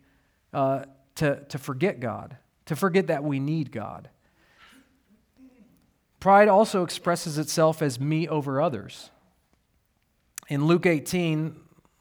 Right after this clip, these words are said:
this was one that I meditated on probably the longest. Jesus was telling a parable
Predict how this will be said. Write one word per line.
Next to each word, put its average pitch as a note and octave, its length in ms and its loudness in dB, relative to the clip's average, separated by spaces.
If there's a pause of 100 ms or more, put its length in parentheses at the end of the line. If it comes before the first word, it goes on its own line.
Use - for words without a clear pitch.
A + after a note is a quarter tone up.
(400)
this D#3 220 -4
was C#3 160 -4
one D3 240 0
that C#3+ 140 0
I C3 80 2
meditated C3+ 640 -2
on B2 240 -4
probably C#3 380 -4
the A#2+ 100 -6
longest. B2+ 640 -6 (1600)
Jesus G#3+ 380 4
was F3+ 160 -4
telling G#3 340 6
a D#3 80 4
parable C#3+ 840 0